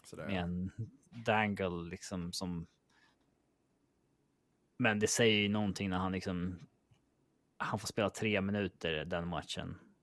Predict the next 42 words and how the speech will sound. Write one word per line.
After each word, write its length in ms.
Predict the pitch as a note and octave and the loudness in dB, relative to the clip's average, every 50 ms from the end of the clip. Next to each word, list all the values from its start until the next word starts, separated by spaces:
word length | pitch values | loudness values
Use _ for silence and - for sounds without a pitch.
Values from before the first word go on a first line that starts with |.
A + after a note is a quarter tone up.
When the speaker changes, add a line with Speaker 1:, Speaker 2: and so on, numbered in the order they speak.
| _ _ _ _ _ _ _ _ | _ _ _ _ _ _ _ _
Speaker 2:
Eh, 360 | - F2 F2 D#2+ D#2+ - D#2+ | -6 -6 -4 -4 -6 -8 -8
sen 320 | - - G#2+ F#2+ F2+ F2 | -4 -2 0 0 0 -2
så 80 | E2+ - | -4 -2
får 80 | - F#2+ | -2 -2
han 80 | F2 | -2
sitta 300 | F2 - E2+ - - E2+ | 0 -4 -6 -6 -8 -6
nästa 380 | D#2+ E2 E2 - - - E2 E2 | -6 -6 -6 -8 -6 -4 -4 -4
igen. 220 | E2 D#2 D#2 - - | -4 -6 -8 -2 2
Trots 220 | - A#2 G#2+ - | 2 2 4 2
att 80 | G#2+ F#2+ | 0 0
han 160 | F2+ F#2+ F#2 | 0 0 0
hoppar, 420 | F#2 F2+ - - F2+ E2 D2+ D#2 | -2 -2 -2 -2 -2 -2 -2 -4
liksom, 240 | F2 G2 - - F2+ | -6 -6 -6 -6 -6
kommer 240 | - - G2 F2+ F#2 | -4 -4 -4 -2 -2
in 220 | F#2 F2+ F2 F2 | -4 -4 -4 -6
och 60 | E2+ | -6
gör 380 | E2+ E2+ E2+ E2+ D#2+ D#2+ - - - - - | -4 -4 -4 -4 -4 -4 -6 -8 -12 -14 -4
avgörande 440 | - A2 G#2 F2+ F#2 F#2+ F#2 F2+ F2+ | 0 0 0 0 -2 -2 -2 -2 -2
målet. 500 | F#2 F#2+ F2+ E2 C#2+ - - _ - - - | -2 -2 -4 -4 -4 -6 -10 _ -20 -16 -12
Speaker 1:
Ja. 60 | G2+ F#2 - - _ | -12 -12 -14 -16 _
Speaker 2:
Det 460 | _ A2 G#2 F#2 F2 E2+ E2 D#2 D#2+ D#2 F2 - _ _ - - - - - - - - _ _ _ _ _ _ _ _ _ _ - | _ -2 -2 0 0 0 -2 -2 -4 -6 -8 -12 _ _ -20 -20 -20 -20 -20 -20 -20 -20 _ _ _ _ _ _ _ _ _ _ -18
Speaker 1:
Det 120 | - F#2+ F#2+ | -16 -14 -14
är 40 | |
ganska 340 | F#2 F#2+ F2 E2 E2 - F2 | -10 -8 -8 -10 -8 -10 -14
talande. 420 | E2 - F#2 E2+ C#2 B1 C2+ - - - - _ _ _ _ | -10 -6 -6 -6 -6 -8 -12 -16 -16 -18 -18 _ _ _ _
Speaker 2:
Jag 100 | D3 D3+ | 10 12
vet 120 | G3 G3 | 12 12
inte 140 | D#3 - F3 | 12 10 10
hur 100 | D#3+ E3 | 10 10
länge 220 | E3+ F3 E3+ D#3 | 10 8 8 6
till 240 | C#3+ - C#3+ D3 C#3+ | 6 6 6 6 6
de 140 | B2+ B2+ A2 | 6 4 4
kan 200 | - A#2 A#2 A#2 | 4 4 6 6
rättfärdiga 580 | A#2 A2+ - - - - B2 A#2+ A2+ A2+ G#2+ | 6 6 4 2 2 4 4 4 4 4 2
att 80 | G#2 - | 2 0
han 120 | - G2 | 0 -4
faktiskt 280 | F#2 - G#2+ G2 - - | -2 -4 -4 -6 -4 -4
tar 100 | - G#2+ | -2 0
upp 220 | G#2+ G2 - - | 0 0 0 0
en 80 | G2+ G2+ | 0 2
roster 320 | G#2 G#2+ G#2 - - G2 | 2 2 2 0 -2 -4
spot. 480 | F2+ - - F#2+ E2+ - - - - - | -4 -2 -2 -2 -4 -4 -4 -14 -16 -16